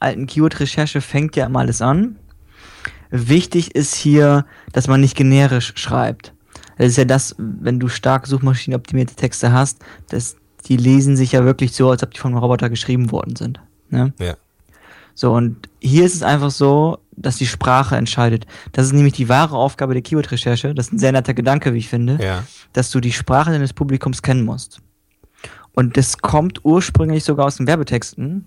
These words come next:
Speaker 1: Da kommt ja auch quasi der Affenblock und ich da so her. Und da ist es so, wenn du die Sprache des Publikums sprichst,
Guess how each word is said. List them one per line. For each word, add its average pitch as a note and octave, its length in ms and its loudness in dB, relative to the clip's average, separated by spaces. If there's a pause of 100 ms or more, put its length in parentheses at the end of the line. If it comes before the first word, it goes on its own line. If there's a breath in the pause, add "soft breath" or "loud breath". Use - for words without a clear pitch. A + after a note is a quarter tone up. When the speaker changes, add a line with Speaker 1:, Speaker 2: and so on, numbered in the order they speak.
Speaker 1:
Da G3 60 -12
kommt B2+ 300 -4
ja - 60 -2
auch - 140 -2
quasi B2 300 -2
der - 120 -2
Affenblock B2+ 440 0
und G#2+ 120 -6
ich C3 120 -4
da B2+ 140 -2
so A#2 100 -2
her. B2+ 260 2 (800 loud breath)
Und C#3 380 0
da C#3+ 120 2
ist D#3+ 180 -4
es D#3 100 -12
so, D#3+ 160 -2
wenn D3 60 0
du C#3 60 0
die A#2+ 80 -4
Sprache D3 300 -4
des A#2+ 140 -4
Publikums D3+ 440 -2
sprichst, - 360 -4